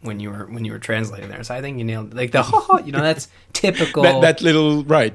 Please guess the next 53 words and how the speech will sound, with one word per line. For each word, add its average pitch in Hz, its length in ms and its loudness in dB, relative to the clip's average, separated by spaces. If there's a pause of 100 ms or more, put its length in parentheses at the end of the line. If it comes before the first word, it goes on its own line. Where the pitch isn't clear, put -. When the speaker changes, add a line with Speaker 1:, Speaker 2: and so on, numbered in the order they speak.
(100)
Speaker 2:
the, 135 100 0
Speaker 1:
Yeah, 185 140 6
Speaker 2:
the 143 80 6
Speaker 1:
the 156 60 2
little 160 220 4
Speaker 2:
little, 131 160 0 (200)
uh, 131 240 -6
laughter 123 380 4
at 113 100 2
the 113 180 2
end, 110 240 0
the, 110 240 0 (320)
uh, 120 200 6
nonchalant 135 800 4
Victorian, 117 840 2
uh, 110 380 2 (320)
uh, 120 160 6
burst 131 460 6
of 123 180 6
laughter. 127 360 4
Yeah, 98 200 4
yeah. 85 160 -2
Speaker 1:
Yeah, - 180 0
Speaker 2:
I, 120 60 6
Speaker 1:
it's 120 100 6
Speaker 2:
I, 156 300 4
that's 160 220 8
how 101 160 2
I 95 60 2
imagine 90 440 -2
Speaker 1:
It's 87 160 -4
native 170 300 6
Speaker 2:
all - 40 -6 (120)
Speaker 1:
to 120 60 6
us, 117 100 0
Speaker 2:
Canadians 85 200 -4
do 85 80 -10
Speaker 1:
to 80 120 -8
Speaker 2:
it. - 20 -8
Speaker 1:
the 110 140 -6
small 110 280 -4
towns 104 460 -6
of, 101 240 -10
uh, 98 40 -10
of 101 440 -12
northern 101 520 -12
Quebec 101 360 -16
where 104 100 -12
these 101 200 -16
guys 104 200 -14
come - 200 -16
from. 104 260 -8
So, - 240 -10